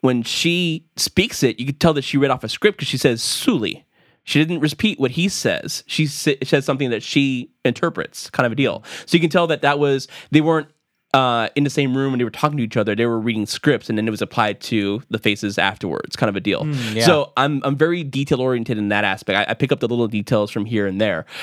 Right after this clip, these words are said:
Speaker 1: And so, you know, you, you learn about the little things that happen, and you wanna explore that a little bit more. And that's where I find myself to be a geek, is to be passionate about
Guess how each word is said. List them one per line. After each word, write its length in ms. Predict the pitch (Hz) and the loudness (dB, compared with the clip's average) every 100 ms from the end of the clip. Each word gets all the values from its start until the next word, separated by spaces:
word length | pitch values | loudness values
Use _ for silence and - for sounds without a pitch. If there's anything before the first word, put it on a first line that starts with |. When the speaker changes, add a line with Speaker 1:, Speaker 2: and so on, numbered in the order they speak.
| - - | -14 0
Speaker 1:
And 160 | 135 135 | 0 2
so, 240 | 160 143 | 4 2
you 120 | 139 139 | 2 -2
know, 60 | |
you, 120 | 131 | -2
you 320 | 139 139 131 135 | -2 0 2 4
learn 300 | 156 160 151 | 4 2 0
about 340 | 135 127 127 131 | 0 2 0 -2
the 60 | |
little 200 | 123 123 | -2 -2
things 240 | - 127 123 | 0 0 0
that 80 | 113 | 0
happen, 480 | 113 117 120 117 - | 0 0 0 0 -2
and 180 | 120 117 | 0 0
you 80 | 120 | 2
wanna 240 | 127 135 | 2 2
explore 420 | 120 - - 123 | -2 -4 0 2
that 140 | 110 - | 2 -2
a 20 | |
little 120 | 113 | -2
bit 60 | 104 | -2
more. 300 | 107 110 110 113 | 0 0 0 -2
And 160 | 110 | 0
that's 340 | 117 135 - - - | 0 0 -6 -14 -4
where 340 | 123 117 113 - | 0 0 0 -2
I 120 | 117 123 | -2 -2
find 140 | 123 | -2
myself 240 | 113 117 | -2 -4
to 60 | - | -2
be 140 | 117 | -2
a 40 | 98 | -2
geek, 340 | - 208 226 | -2 -2 -2
is 80 | 131 | -4
to 80 | - | -2
be 120 | 117 | -4
passionate 360 | 110 127 139 127 | -2 -2 -2 0
about 340 | 120 113 110 | 0 0 -2